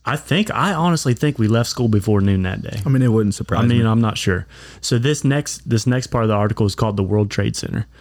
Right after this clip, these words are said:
Speaker 1: On September eleventh, two thousand one, at eight forty-five A M on a clear Tuesday morning, an American Airlines Boeing seven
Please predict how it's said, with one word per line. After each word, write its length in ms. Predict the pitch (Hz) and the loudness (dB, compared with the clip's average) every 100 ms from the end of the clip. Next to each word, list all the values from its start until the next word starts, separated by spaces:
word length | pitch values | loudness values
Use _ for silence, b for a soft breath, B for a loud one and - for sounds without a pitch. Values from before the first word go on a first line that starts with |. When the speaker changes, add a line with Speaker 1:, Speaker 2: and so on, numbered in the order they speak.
| B B - | B B 2
Speaker 1:
On 160 | 120 | 2
September 460 | 110 117 104 135 165 | 4 0 0 -2 0
eleventh, 380 | 139 113 113 113 | 2 2 2 0
two 120 | 113 | -2
thousand 380 | 110 113 123 110 | 0 0 2 2
one, 240 | 95 92 | 2 0
at 100 | 92 | 0
eight 220 | 101 117 | 0 -2
forty-five 640 | - 123 117 110 113 107 107 | -2 0 0 0 0 0 0
A 160 | 101 | 2
M 260 | 104 95 92 | 2 0 -2
on 140 | 95 | -4
a 40 | 90 | -6
clear 380 | - 113 131 | -2 0 0
Tuesday 520 | 127 - 120 127 127 139 | -2 0 0 2 0 2
morning, 440 | 131 107 98 101 | 2 4 2 0
an 120 | 107 | -2
American 480 | 95 104 123 127 123 | 0 2 0 0 -4
Airlines 480 | 123 117 107 104 95 | 0 2 4 2 2
Boeing 300 | 101 104 101 | 2 2 0
seven 500 | - 117 120 139 | 0 0 2 0